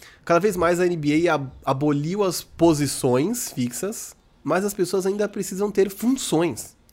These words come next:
E esse Mavs é um time que, de verdade, eu acho que as pessoas não sabem qual é a função delas. Eu acho que eles sentem falta do Seth Curry, sim.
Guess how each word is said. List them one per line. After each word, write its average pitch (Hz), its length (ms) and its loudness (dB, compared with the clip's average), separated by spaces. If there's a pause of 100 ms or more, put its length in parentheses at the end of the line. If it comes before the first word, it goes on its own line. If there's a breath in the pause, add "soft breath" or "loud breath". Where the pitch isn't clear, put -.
(800 soft breath)
E 214 100 -4
esse 294 200 0
Mavs 196 320 2
é 214 40 4
um 196 80 4
time 208 220 -4
que, 202 140 -12
de 190 100 -6
verdade, 190 480 2
eu 190 80 2
acho 208 120 0
que - 40 -2
as 196 60 -2
pessoas 208 200 -2
não 240 160 2
sabem 220 500 -4
qual 208 160 0
é 202 40 2
a 190 60 -2
função 196 480 -4
delas. 147 540 -2 (360 soft breath)
Eu 156 200 2
acho 175 120 2
que - 80 -4
eles 151 120 -2
sentem 214 340 0
falta 180 300 2
do 170 80 -4
Seth 160 300 -2
Curry, 135 280 0
sim. 151 360 -2